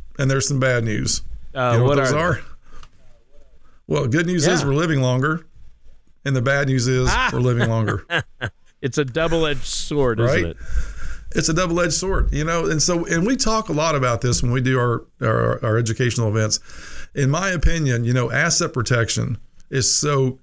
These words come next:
Speaker 1: critical. You know, a lot of other advisors talk about growing your wealth and, you know, you know, rate of returns and things like that. One thing that we focus on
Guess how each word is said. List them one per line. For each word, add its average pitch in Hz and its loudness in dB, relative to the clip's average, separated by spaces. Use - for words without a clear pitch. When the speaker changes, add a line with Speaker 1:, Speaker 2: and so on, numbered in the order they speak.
Speaker 1:
critical. 113 0
You 156 2
know, 160 0
a - 2
lot 139 0
of 143 0
other 135 0
advisors 120 0
talk 120 0
about 117 0
growing 117 0
your 117 0
wealth 110 0
and, 107 0
you - -4
know, 101 0
you 104 2
know, 113 0
rate 127 -2
of 117 0
returns 117 0
and 107 -2
things 110 0
like 104 4
that. 110 0
One 156 0
thing 170 0
that 143 0
we 156 2
focus 113 0
on 107 0